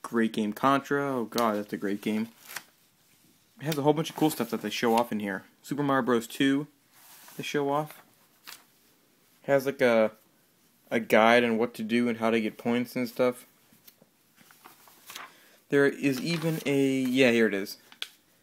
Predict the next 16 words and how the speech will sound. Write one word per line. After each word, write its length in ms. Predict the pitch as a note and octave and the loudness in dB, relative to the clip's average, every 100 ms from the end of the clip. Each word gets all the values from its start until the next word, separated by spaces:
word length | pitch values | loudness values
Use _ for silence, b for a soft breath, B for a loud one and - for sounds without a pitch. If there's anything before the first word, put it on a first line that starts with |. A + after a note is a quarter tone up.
| _ _ _ _ | _ _ _ _
It 120 | A#2+ | -4
helps 280 | A#2+ A#2+ - | 2 2 2
you 140 | A#2 A#2+ | 0 2
out 120 | A#2+ | 2
if 120 | A#2 | 0
you're 80 | G#2+ | -10
stuck. 460 | - - C3 C3 - - | -4 2 2 0 -8 -14
It's 200 | A#2+ A2+ | -14 -12
kinda 240 | - B2+ A#2 | -8 -4 -2
like 200 | A#2 A2+ | -2 0
a, 140 | G#2+ | 2
a 120 | - | 2
walkthrough 420 | A2+ A2+ A2+ B2 | 2 0 -2 -2
on 80 | A#2+ | 0
the 80 | A2+ | -2
first 480 | A2+ A#2 A2+ - | 0 0 0 -4